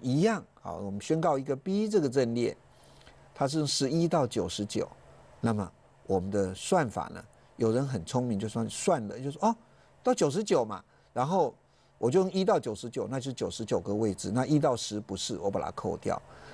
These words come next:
那这样就有一点复杂。那我们还是用这样的一个公式，上限值减掉下限值加一，那这个我们就得到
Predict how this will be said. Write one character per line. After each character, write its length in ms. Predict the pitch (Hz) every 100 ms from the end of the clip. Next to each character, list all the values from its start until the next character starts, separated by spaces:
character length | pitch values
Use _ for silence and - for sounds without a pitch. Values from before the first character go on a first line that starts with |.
| -
那 180 | 160 135
这 160 | -
样 80 | 160
就 100 | 160
有 140 | 143 120
一 60 |
点 200 | 160 113
复 220 | - 180
杂。 340 | 156 110 92 92 - - - - -
那 120 | 120
我 180 | 120 104
们 80 | 104
还 160 | 131 165
是 140 | 247
用 140 | 247
这 80 | 202
样 120 | 208
的 80 | 156
一 80 | 147
个 120 | 143
公 260 | 156 151 151
式， 320 | - 156 - - - - - - - - - - -
上 260 | - 233 202
限 240 | 170 175
值 320 | 113 104 95 107 - _ _ _ -
减 220 | 117 95
掉 260 | 120 127 -
下 320 | - - 196
限 280 | 139 156 104
值 280 | - 76 - - _ - -
加 240 | - 117 113
一， 260 | 117 113 131 - - - - -
那 180 | 113 85 -
这 220 | - 139
个 160 | 101 - _ _ _
我 160 | - 87
们 80 | 101
就 140 | 113
得 260 | - 104 -
到 240 | 151